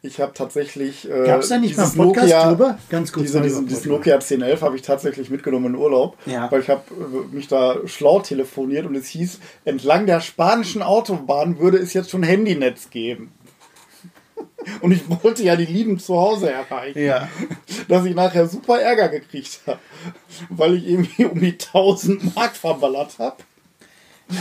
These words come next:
Speaker 3: wenn man da mal drüber nachdenkt, was das früher alles gekostet hat. Ich meine, das ist ja heute noch nicht günstig im Vergleich des, im Verhältnis zu anderen E-U-Ländern.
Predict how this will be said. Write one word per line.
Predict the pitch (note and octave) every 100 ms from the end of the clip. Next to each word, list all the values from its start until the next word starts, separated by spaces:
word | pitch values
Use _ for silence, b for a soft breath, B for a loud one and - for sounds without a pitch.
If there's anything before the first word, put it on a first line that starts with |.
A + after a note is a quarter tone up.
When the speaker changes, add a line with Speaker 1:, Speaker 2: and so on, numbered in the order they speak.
| G#2
Speaker 3:
wenn | G#2
man | G2+
da | C3+
mal | D#3
drüber | B2+ A#2
nachdenkt, | A#2 A#2+ G#2+
was | G#2+
das | G#2
früher | A2+ G#2+
alles | G#2+
gekostet | A#2+ - A#2 A2
hat. | G#2+ G2
Ich | G#2
meine, | A2 G#2+
das | G2
ist | A#2
ja | G#2
heute | D#3+ A2+
noch | G#2 G#2+
nicht | -
günstig | E3+ A2+ - B2
im | A2
Vergleich | A2+ G#2+ A2
des, | A2 G#2 - B B B
im | B2
Verhältnis | C3 A#2 A#2+ A#2
zu | -
anderen | A2+ B2+ A2+
E-U-Ländern. | G#2+ A#2 B2+ F#2+ G2+ D3